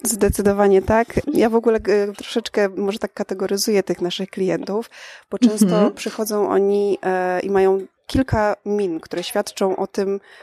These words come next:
Speaker 1: co znaleźli. E,
Speaker 2: Mhm.
Speaker 1: jedna to jest taka mina zaskoczenia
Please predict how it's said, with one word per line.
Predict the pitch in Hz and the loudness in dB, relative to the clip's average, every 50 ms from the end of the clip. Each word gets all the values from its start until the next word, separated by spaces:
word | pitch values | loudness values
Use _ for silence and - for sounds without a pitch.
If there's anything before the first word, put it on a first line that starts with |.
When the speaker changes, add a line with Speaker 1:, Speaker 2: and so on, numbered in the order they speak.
| - _ | -18 _
Speaker 1:
co | - - 226 | -2 0 0
znaleźli. | 214 214 190 165 151 - - - - - - _ _ - - - - - _ - - | 2 2 2 2 2 0 -2 -6 -12 -14 -14 _ _ -20 -20 -20 -20 -20 _ -2 2
E, | 190 | 4
Speaker 2:
Mhm. | 190 233 202 214 208 226 - | 6 6 6 6 4 4 4
Speaker 1:
jedna | - 220 220 226 214 208 | 2 2 2 2 0 2
to | - - | 0 -2
jest | 196 190 190 - | -2 -2 -4 -2
taka | - 196 - 190 | -4 -4 -2 0
mina | 185 202 214 202 196 185 180 180 | 0 2 2 4 4 4 4 2
zaskoczenia | 190 196 - - - 202 190 - 196 175 165 160 156 160 170 190 | 0 -2 -2 -2 -4 -6 -6 -4 -4 -4 -4 -4 -6 -4 -6 -6